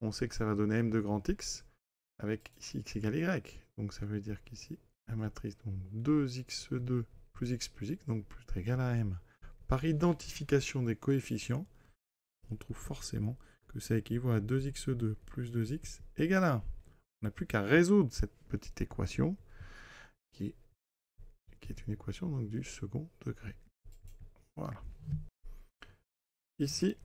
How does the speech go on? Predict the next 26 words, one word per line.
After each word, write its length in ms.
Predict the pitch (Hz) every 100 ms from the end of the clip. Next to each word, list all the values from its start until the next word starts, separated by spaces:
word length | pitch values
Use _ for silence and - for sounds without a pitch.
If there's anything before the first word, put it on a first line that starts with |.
| -
delta, 480 | 113 170 - 92
donc 260 | 87 92 90
B 200 | 98 101
carré 400 | - 104 127 180 - - -
moins 300 | 110 101 90 - - _
quatre 380 | 143 123 - -
fois 300 | - 113 110
deux 260 | 113 147
fois 320 | 151 - 143
moins 460 | 139 139 139 143 127
un. 160 | 123 98 - - - - -
Ça 60 |
fait 240 | 107 135 135
douze. 460 | 120 147 120 95 -
Très 200 | 120 123
bien, 120 | 123
il 60 |
y 40 | 95
a 80 | 90
deux 180 | 110
racines. 560 | 123 123 - 110 87 85 - _ _ _ _ _ -
X 280 | 113 -
un 120 | 117 107
égale 340 | 101 101 90
moins 360 | 113 95 123 143
B 200 | 120